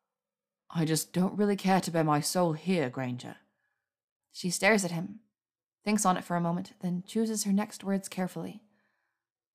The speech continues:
"When Professor Lupin taught it to Harry," she says, unfolding her arms and doing her best not to linger on the thought of Remus, "I remember Harry told me that happy isn't always so straightforward."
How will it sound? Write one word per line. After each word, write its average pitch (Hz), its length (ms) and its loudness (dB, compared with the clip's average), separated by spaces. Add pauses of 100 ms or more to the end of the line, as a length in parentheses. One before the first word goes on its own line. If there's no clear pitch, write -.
(140)
"When 208 180 4
Professor 262 340 2
Lupin 240 380 4
taught 226 240 0
it 214 100 -2
to 190 80 0
Harry," 202 520 2 (520)
she 190 160 -2
says, 180 440 0 (500)
unfolding 196 400 2
her 196 120 6
arms 190 340 4
and 190 100 -2
doing 196 180 0
her 202 100 0
best 208 380 -6
not 196 220 -2
to 190 80 -10
linger 202 260 2
on 180 100 2
the 175 80 -4
thought 202 220 2
of 175 120 -6
Remus, 180 460 -4 (880)
"I 226 140 8
remember 262 260 6
Harry 285 300 6
told 262 260 0
me 240 140 6
that 214 240 0
happy 269 640 0 (520)
isn't 294 320 2
always 254 380 6
so 208 160 2
straightforward." 180 720 0